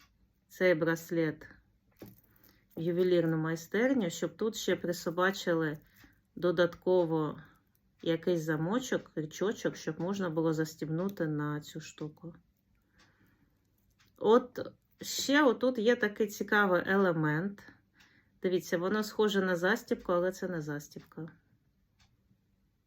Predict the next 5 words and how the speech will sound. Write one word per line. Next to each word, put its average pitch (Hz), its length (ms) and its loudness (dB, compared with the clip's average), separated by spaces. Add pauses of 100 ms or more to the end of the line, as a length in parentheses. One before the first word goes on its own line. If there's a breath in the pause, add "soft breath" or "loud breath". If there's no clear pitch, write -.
(320)
Точно 269 440 4
так 208 240 4
же 190 140 0
монолітно 196 760 2
застібнуто 185 1080 -2